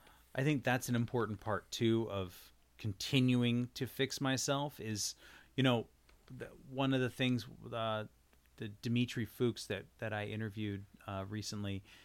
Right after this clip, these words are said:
and he said, w-, he was talking about physical exercise, and he said, I, I was like, "What kind of exercise should I do?" And he, his answer was, "Do the one that you will do every day." So if it's walking, then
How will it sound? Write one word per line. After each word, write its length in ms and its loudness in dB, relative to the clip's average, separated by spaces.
and 100 -2
he 100 4
said, 400 0
w-, 200 -12
he 80 -4
was 120 -4
talking 220 -2
about 160 0
physical 380 -2
exercise, 540 -6
and 100 -4
he 60 -4
said, 280 -2
I, 80 0
I 120 0
was 140 -2
like, 160 0
"What 140 4
kind 120 4
of 60 6
exercise 380 0
should 160 2
I 80 4
do?" 320 4
And 100 -4
he, 260 -4
his 200 0
answer 320 0
was, 260 -2
"Do 200 6
the 100 6
one 260 2
that 140 2
you 160 2
will 140 2
do 340 0
every 260 -2
day." 360 -2
So 160 6
if 100 -4
it's 140 -6
walking, 640 0
then 220 0